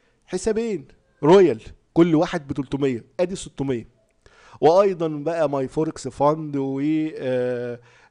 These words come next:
آه، اي ايت وكل الحاجات دي، لما كل شركه تعمل فيها حسابات بهذا الشكل،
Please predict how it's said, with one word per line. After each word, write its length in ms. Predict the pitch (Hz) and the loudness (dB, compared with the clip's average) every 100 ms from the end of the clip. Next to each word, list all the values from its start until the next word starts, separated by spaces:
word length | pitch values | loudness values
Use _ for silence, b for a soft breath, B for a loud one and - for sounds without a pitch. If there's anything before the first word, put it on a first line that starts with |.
| - | -6
آه، 300 | 127 117 - | -2 -2 -4
اي 200 | 165 160 156 | -8 -6 -2
ايت 340 | 151 160 160 | 0 0 -2
وكل 500 | 143 143 - 170 156 | -8 -4 -2 -2 -2
الحاجات 320 | 120 139 143 | -6 -8 -6
دي، 160 | 147 143 139 | -6 -6 -8
لما 200 | 123 120 | -10 -4
كل 360 | 190 220 196 | -2 -2 -4
شركه 440 | - 185 185 127 - b b _ | -4 -4 -6 -12 -12 b b _
تعمل 240 | 156 170 151 | -2 -2 -4
فيها 640 | - 190 156 127 - - | -8 -6 -6 -8 -12 -14
حسابات 300 | 123 139 151 | -8 -4 -4
بهذا 340 | 139 123 165 160 | -2 0 0 -2
الشكل، 420 | - 180 - | -4 -10 -10